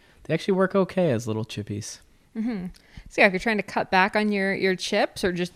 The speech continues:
Speaker 2: add, honestly, even if you listen to last week's episode with Stacey Sims, we talked about ways to sneak in hydration during the summer and,
Speaker 1: Mm.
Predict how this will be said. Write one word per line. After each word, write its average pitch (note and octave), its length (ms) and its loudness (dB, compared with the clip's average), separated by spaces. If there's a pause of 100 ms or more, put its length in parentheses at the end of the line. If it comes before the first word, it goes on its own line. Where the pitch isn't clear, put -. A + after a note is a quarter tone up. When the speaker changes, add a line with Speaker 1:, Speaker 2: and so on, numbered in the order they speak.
Speaker 2:
add, F3+ 460 0 (480)
honestly, G3 460 4
even F#3 280 0
if D3+ 140 -4
you F3 260 2
listen F#3 280 0
to - 120 0
last E3 380 2
week's F3 160 2
episode D#3+ 480 -2
with D#3 140 -4
Stacey D#3+ 380 -4
Sims, G#3+ 360 0
we F3+ 60 -4
talked F3 280 0
about E3 200 2
ways D#3+ 340 0
to F3 80 -6
sneak F3 360 -4
in D#3+ 160 -2
hydration E3 600 -2
during G#3+ 200 0
the A#3 80 -2
summer B3+ 380 0
and, E3+ 300 -2
Speaker 1:
Mm. D#3+ 80 -8